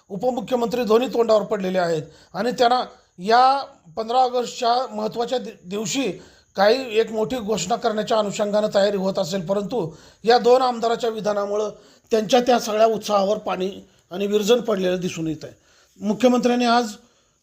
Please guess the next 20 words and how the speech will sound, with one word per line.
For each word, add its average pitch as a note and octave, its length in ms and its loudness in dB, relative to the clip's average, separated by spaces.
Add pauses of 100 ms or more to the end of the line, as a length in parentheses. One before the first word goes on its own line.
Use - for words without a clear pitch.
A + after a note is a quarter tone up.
खंबीरपणे C4 840 0
या A3+ 340 2 (440)
रवी A3+ 220 2
राणा A#3 240 2
यांच्या A3+ 260 -2
विधानाचं G#3+ 680 -2
ला G#3 280 -2
खोडून A#3+ 240 2
टाकलं A#3+ 280 2
आणि G#3 280 0 (300)
अशा G3+ 220 0
प्रकारची A3 380 -2
कृती, A3+ 380 -2
सरकार A3 360 2 (500)
पैसे A3 260 2
वापस B3 280 4
घेण्याची A3 360 0
कृती G#3 240 -6
करणार G#3+ 380 0
नाही, G#3 240 0